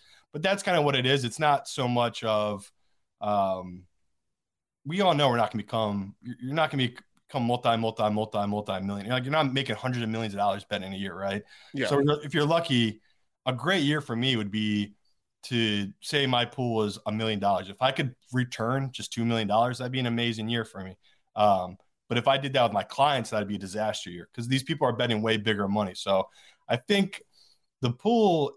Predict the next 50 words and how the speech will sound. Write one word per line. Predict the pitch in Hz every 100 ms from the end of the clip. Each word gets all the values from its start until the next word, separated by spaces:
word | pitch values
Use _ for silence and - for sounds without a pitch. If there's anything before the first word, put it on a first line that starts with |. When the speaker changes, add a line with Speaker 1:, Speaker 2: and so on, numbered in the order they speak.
| _
Speaker 1:
the, | 131 127
the | 139
whole | 170 175
point | 170 127
of | 113
that | 127 117
is | 113 107 101 - - _ _ _ _ _ 123
it's | 123 -
to | 131
help | 120 151 151 - - -
everyone, | 123 131 147 165 170 - -
like, | 151
in | 165
the | 165
group. | 165 175 170
So | - 117
it's | 113 -
like, | 117 107 - - _ _ _
I | 165
can | 165
make | 156 151
my | 127 117
own | 127 143
money, | 151 165 160 _ _ 127
but |
if | 135
I | 175
can | 156
make | 151
everyone | 135 127 117
else | 135 139
money, | 117 104 101
that's | 120 -
great. | 143 123
'Cause | 117
in | 127
the | 123
off | 151 180
season, | - 120 107 101 -
I | 123
don't, | 143 131 -
I'm | 127
not | 143 95
working. | 139 135 143
I |
don't | 156 131
know | 139
N | 113 117
B | 107 113
A. | 120 95